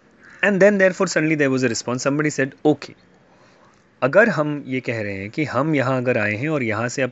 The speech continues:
तभी हटेंगे जब कुछ चीज़ें बदल जाएंगी, तो क्या बदल जाएगा? क्या बदलना चाहिए हमें?"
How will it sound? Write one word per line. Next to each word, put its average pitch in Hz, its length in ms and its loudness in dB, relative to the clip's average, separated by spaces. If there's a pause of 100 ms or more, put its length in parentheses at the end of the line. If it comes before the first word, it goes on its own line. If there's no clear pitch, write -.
तभी 123 260 0
हटेंगे 127 460 -2
जब 135 180 -2 (180)
कुछ 135 140 -4
चीज़ें 117 420 -4
बदल 135 240 2
जाएंगी, 117 260 -2
तो 156 120 -6
क्या 160 280 0
बदल 98 280 -6
जाएगा? 95 240 -12 (2500)
क्या 214 140 4
बदलना 107 360 0
चाहिए 98 320 -8
हमें?" 95 180 -18